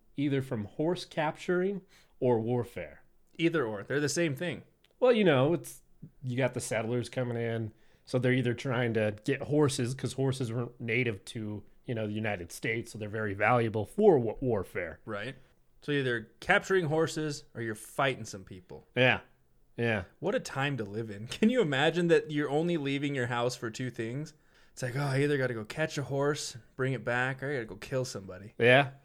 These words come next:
Speaker 1: Crazy times, man.
Speaker 2: I mean, we might get there.
Speaker 1: <laughs> I hope not.
Speaker 2: <laughs>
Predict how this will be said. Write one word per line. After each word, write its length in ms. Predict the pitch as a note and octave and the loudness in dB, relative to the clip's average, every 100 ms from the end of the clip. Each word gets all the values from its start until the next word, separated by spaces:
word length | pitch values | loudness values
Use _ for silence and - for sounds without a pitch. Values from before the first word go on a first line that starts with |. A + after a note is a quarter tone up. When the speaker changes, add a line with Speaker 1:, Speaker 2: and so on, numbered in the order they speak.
| - | -6
Speaker 1:
Crazy 340 | B2 A#2 B2 C3 | 0 0 0 0
times, 440 | C#3 C#3+ C3 A#2 | 2 2 2 0
man. 280 | A#2+ A2+ G#2+ | 0 -2 -2
Speaker 2:
I 20 | A#2+ | -4
mean, 160 | D3 | -4
we 80 | D#3 | -2
might 260 | E3 D#3 A2 | -2 -2 -2
get 220 | C#3 C#3 | -4 -4
there. 240 | F2 G2 _ _ _ - - | -12 -12 _ _ _ -20 -18
Speaker 1:
<laughs> 100 | - | -6
I 540 | A2+ A#2+ F3 C#3+ C#3 F#2+ | -2 2 4 4 4 2
hope 200 | E2 G2 | -2 -4
not. 240 | F2+ G2 | -4 0
Speaker 2:
<laughs> 40 | E3+ | 0